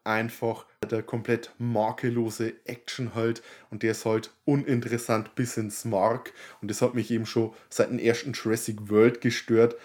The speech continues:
dass er einfach nur, äh, der, der Action halt ist, der ein paar flopsige Sprüche bringt, aber eben auch dann auch nicht, wenn er wenigstens lustig wäre. Das ist er nicht, er ist einfach bloß ein Depp.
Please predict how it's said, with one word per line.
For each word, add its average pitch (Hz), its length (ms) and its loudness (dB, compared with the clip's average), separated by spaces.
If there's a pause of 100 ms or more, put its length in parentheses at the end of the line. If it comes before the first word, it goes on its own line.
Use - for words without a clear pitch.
(160)
dass - 180 -2
er - 100 2
einfach 113 400 0
nur, 120 440 8 (240)
äh, 107 340 4
der, 107 360 4 (200)
der - 140 4
Action 120 380 0
halt 120 200 6
ist, 131 180 2
der 120 120 6
ein 113 100 2
paar 117 240 4
flopsige 120 500 2
Sprüche 139 480 2 (160)
bringt, 135 400 2
aber 120 280 4
eben 123 200 0
auch 113 280 0 (720)
dann 131 460 2
auch 110 100 2
nicht, 123 340 2
wenn 120 120 4
er 135 80 0
wenigstens 127 440 0
lustig 123 500 -2
wäre. 95 280 2
Das 104 100 -2
ist 131 160 6
er 120 140 6
nicht, 104 180 4
er 113 80 4
ist 120 140 2
einfach 117 220 2
bloß 120 300 0 (520)
ein 107 160 -6
Depp. - 280 4